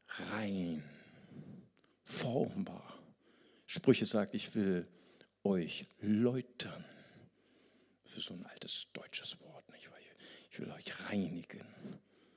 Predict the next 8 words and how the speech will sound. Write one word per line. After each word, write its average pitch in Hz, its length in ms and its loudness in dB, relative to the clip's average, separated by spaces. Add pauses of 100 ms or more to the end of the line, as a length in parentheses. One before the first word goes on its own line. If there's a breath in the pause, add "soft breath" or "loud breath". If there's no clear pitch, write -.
(180 soft breath)
wie - 220 -8
Gold.“ - 560 -8 (1000 loud breath)
Tausend 82 300 2
Grad 87 200 6
Celsius. 82 500 0 (1500 loud breath)
Der 95 220 4
nächste 95 360 8
Ehekrach 87 680 2